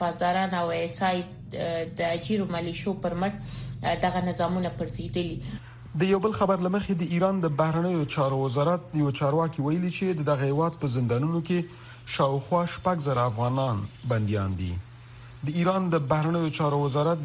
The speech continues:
Speaker 2: د قونسلي چارو عمومي مدیر علی رضا محمودي د ایران اسنا خبري اژانس ته ویلي چې اوس مهال د ایران په زندانونو کې د نورو هیوادونو په پرتله زیات شمیر افغانان بندیان دي.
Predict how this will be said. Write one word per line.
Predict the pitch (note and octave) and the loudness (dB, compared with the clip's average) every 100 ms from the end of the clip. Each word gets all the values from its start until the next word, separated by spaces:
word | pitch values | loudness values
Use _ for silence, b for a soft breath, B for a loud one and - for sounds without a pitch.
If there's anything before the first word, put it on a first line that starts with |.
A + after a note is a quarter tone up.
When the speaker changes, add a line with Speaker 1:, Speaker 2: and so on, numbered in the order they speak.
| C3+ | -2
Speaker 2:
د | C3+ - | -2 -2
قونسلي | B2+ F3+ F#3 F3 | -2 -2 -2 0
چارو | D3+ D3 | 2 2
عمومي | C#3+ C#3+ F#3 | 0 2 2
مدیر | F3 B2+ E3+ D#3+ - | 2 0 0 -2 0
علی | C#3 B2+ | 0 2
رضا | C3 B2+ D#3 C3+ | 0 2 0 0
محمودي | B2+ B2 C3 E3+ F3 B B B B A#2+ | 0 0 2 0 -2 B B B B -4
د | B2+ | 0
ایران | D3+ E3 D#3+ D#3+ - | 2 2 2 -4 -4
اسنا | C#3+ E3+ F3+ E3+ | -2 0 0 2
خبري | C#3 D3+ C3+ | 2 2 2
اژانس | C3 D3+ D3 | 2 0 0
ته | B2+ | 0
ویلي | C3+ D3+ D#3+ | 2 0 0
چې | E3 D#3 - B B - | 0 -2 -4 B B -4
اوس | D#3 D#3+ | -2 0
مهال | E3 F3 E3+ | 2 2 2
د | E3 D3+ | 2 2
ایران | D3+ D#3 D#3 | 2 2 0
په | D3 | 0
زندانونو | C3+ B2 B2 D#3 D3+ | 0 2 2 2 2
کې | D#3 D3 B B - C3 | 2 0 B B -8 0
د | D3+ E3 | 2 2
نورو | F#3 D#3 D3 | 2 4 2
هیوادونو | C3 B2+ C#3+ B2+ | 2 2 2 0
په | A#2 A2 | -2 -2
پرتله | G#2 D#3 D#3 D3 B B B2+ | 0 2 2 0 B B 0
زیات | C3+ C#3+ - | 2 2 0
شمیر | C3+ C3 | -2 0
افغانان | B2+ A#2+ B2 A#2 G2+ | 0 2 2 2 0
بندیان | G2 G2 G2 F2+ | 0 0 0 -2
دي. | F2 | -2